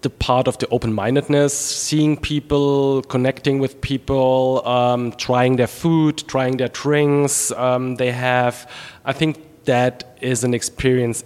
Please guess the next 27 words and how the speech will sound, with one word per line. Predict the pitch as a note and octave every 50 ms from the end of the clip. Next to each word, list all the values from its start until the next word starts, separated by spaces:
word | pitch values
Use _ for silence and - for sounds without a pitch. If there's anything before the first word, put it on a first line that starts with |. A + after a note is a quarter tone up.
| -
everybody | G#2+ A2 A#2 C3+ A#2+ C3+ C3+ C3 C#3+
should | C3 - - C#3 -
have. | - - - - C#3 C#3 C3+ C#3 C3+ - - - - -
Um, | A#2 A#2+ A#2+ A#2 A#2 A#2 A#2 A#2+ A#2+ A#2 -
it | A2+ A#2 - - - - - - - _ _ - - - -
broadens | - B2+ B2+ C3 C3 C3+ B2+ A2+ A2+
your | A#2 A2
view, | - - A#2+ A#2 A#2+ B2 C3 C#3 D#3 D#3+ -
I | B2 C#3
guess, | B2 C#3 C#3 C#3 C#3+ - - - - - - - - - - - - - -
uh, | B2+ B2+ B2+ B2 B2 B2
so | - C3+ C3
to | - C3
say. | - - - B2+ B2+ B2+ B2+ B2 - - - - - - -
And | A#2+ A#2+ A2+ A2+ A2+ A#2 G#2+ - -
yeah, | A#2+ A#2+ A#2 G#2+ G#2 G#2+
I | B2
think | - D#3+ E3 E3 E3 -
travel | - - C3+ B2+ B2+ B2+ C3+ B2+
is | B2 - -
just | - C3 B2 A#2 - -
something | - B2 A#2 A#2 - - C3 B2 A#2 A#2 A#2 A#2 A#2+ A#2 A#2 A2+
that | A2+ A2 - -
everybody | - A2+ A#2 C3 A2+ B2+ A#2+ A#2 A#2
should | A2 - - - C#3+ C#3 - -
do. | D#3 D#3 D#3 D#3+ E3 D#3 - - - - - - - - -
Uh, | A#2+ A#2+ A#2+ A#2+ A#2+